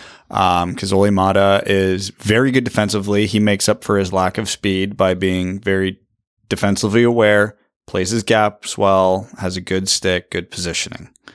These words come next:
He brings nothing to the table offensively, but that, uh, was the least of the Red Wings' concerns from their blue line last year. Um, and it's a one-year contract, so even though the Red Wings do plan on taking a step forward this year,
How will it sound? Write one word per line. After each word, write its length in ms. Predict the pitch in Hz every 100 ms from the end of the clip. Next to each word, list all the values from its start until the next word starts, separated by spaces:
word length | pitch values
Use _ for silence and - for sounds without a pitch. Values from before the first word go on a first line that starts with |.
| - - - - - _ _ _ _
He 160 | -
brings 360 | 101 107 95 -
nothing 520 | 117 135 151 120 104
to 140 | - 95
the 80 | 82
table 360 | 92 85 87
offensively, 680 | 85 - 85 - 90 90 113
but 220 | 107 87
that, 260 | 92 87 92
uh, 100 | 87
was 160 | 87 -
the 80 |
least 300 | 92 107 -
of 320 | 90 78 - _ _ _ - - _ _ _
the 100 | -
Red 140 | 104 95
Wings' 180 | 92 -
concerns 480 | 101 92 98 92 -
from 180 | 98 92
their 80 | 90
blue 240 | 95 95
line 280 | 87 87 87
last 300 | 87 85 -
year. 220 | 120 143 - - _ _ _ - _ _ _ _ -
Um, 560 | 104 104 107 107 107 120
and 520 | 117 117 117 117 107 - _ -
it's 140 | 127
a 40 | 135
one-year 240 | 156 170
contract, 500 | 185 196 143 110 -
so 360 | 131 120 113 117
even 220 | 139 151
though 100 | 143
the 80 | 139
Red 140 | 139
Wings 180 | 131 -
do 160 | 139
plan 220 | - 135 131
on 100 | 131
taking 440 | 113 107 120 120
a 320 | 107 104 104
step 300 | 101 - 113
forward 340 | - 107 101 92
this 200 | 95 -
year, 300 | 90 98 160